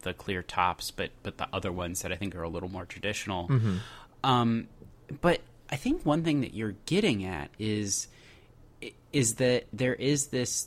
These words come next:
Speaker 1: this focus on being a little more, I don't know, a, a, an ecological warrior and, and thinking about our environment and everything. But the other thing is, I, I think a lot of the times you think about recycle.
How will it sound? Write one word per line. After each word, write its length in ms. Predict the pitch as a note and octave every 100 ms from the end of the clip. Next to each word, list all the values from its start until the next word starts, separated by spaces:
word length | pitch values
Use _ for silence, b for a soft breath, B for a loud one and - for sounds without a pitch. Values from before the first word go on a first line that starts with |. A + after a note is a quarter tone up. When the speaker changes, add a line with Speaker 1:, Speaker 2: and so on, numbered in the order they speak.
| -
Speaker 1:
this 180 | A#2 -
focus 460 | G#2+ G2 A2 -
on 200 | G#2+ G#2+
being 440 | F#2 G2 F#2+ G2 - -
a 80 |
little 300 | G2 G2+ F#2+
more, 480 | G2 F#2+ F2+ F2+ F2 - - -
I 80 | -
don't 100 | -
know, 220 | E2 D#2+ - -
a, 40 | F#2+
a, 440 | - G2 F#2 E2+ -
an 280 | G2 F#2 F#2 - -
ecological 840 | A2 G#2+ F2+ F#2+ - - F#2 F2+ F2 B B B
warrior 640 | G#2+ A2+ G#2+ G2+ G2 F#2+ F#2+
and, 220 | F2 F2 -
and 180 | G2+
thinking 320 | G2+ F#2 G2+ F#2+
about 320 | F2+ E2 -
our 100 | F#2
environment 480 | F2 F#2+ G2+ F#2 F2
and 80 | F2
everything. 360 | E2+ - E2+ D#2+
But 180 | - - - B B -
the 120 | B2
other 160 | A3 C#4
thing 320 | - D3 C3
is, 460 | A#2 G#2+ G2 - - - - b b b b b b - - - - -
I, 80 | - - - -
I 100 | C3
think 200 | D#3 F3+
a 60 | A#2
lot 220 | A2 A#2
of 60 |
the 80 | A2
times 720 | A#2 A#2 A2 A2+ C#3+ - - G#2
you 260 | G#2+ A2
think 280 | G#2 A2+ G#2+
about 420 | G#2 G#2 G2+ -
recycle. 580 | G2+ F#2+ - F2 - E3